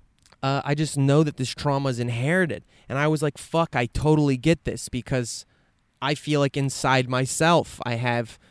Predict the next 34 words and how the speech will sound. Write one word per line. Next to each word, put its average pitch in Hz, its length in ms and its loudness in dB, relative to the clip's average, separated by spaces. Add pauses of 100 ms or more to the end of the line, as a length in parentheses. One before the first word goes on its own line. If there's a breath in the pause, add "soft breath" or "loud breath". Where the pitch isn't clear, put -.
(140 soft breath)
the, 117 360 -2
uh, 113 300 -6 (760)
the 127 120 -2
first 127 340 -2
woman 127 300 0
in 117 120 -2
town 123 300 2
and 120 100 -2
smoke 117 300 -2
a 117 60 -6
cigar 117 400 0
and 117 100 0
drive 117 280 2
a 113 40 -4
car 113 300 0
who 117 120 0
hides 117 260 -2
people 117 260 -8
in 120 60 -4
the 117 120 0
attic. 123 280 0
And 123 120 0
I 127 100 0
feel 131 240 0
like 127 160 -2
I 127 120 2
also 127 340 2
have 127 280 2 (320 soft breath)
the 135 140 2
alcoholic 135 720 2
S 139 220 0
S 156 220 2
officer 117 540 0
who's, 123 340 -4